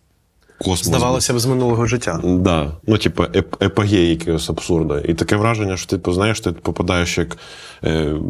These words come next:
Speaker 1: казали за упа, типу, лицарі абсурда. Потому що, типу, ти
Speaker 2: Вони
Speaker 1: вою-
Speaker 2: знали, що вони вже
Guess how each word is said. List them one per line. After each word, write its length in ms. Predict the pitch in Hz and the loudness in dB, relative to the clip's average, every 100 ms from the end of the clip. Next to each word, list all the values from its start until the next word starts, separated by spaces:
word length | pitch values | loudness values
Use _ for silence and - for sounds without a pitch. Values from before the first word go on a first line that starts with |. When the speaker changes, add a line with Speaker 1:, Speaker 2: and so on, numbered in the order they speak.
| 87 - | -6 0
Speaker 1:
казали 380 | 87 90 85 | 2 4 2
за 120 | 82 90 | 2 2
упа, 400 | 90 87 120 123 | 2 2 0 0
типу, 300 | - - 73 | -4 -4 -2
лицарі 440 | 85 92 90 85 | 0 2 2 2
абсурда. 600 | 82 - 82 80 76 76 - - - | 0 -2 -2 0 -2 -6 -12 -14 -6
Потому 340 | - 87 87 | -2 0 0
що, 140 | 87 | -2
типу, 420 | 82 85 87 85 82 - - - | -2 -2 0 -2 -4 -12 -12 2
ти 240 | 107 95 | 4 4
Speaker 2:
Вони 100 | 120 104 | 4 4
Speaker 1:
вою- 80 | 139 | 4
Speaker 2:
знали, 340 | 135 120 120 | 4 0 0
що 200 | 113 120 | 0 0
вони 220 | 117 120 | 0 2
вже 260 | 113 113 | 2 0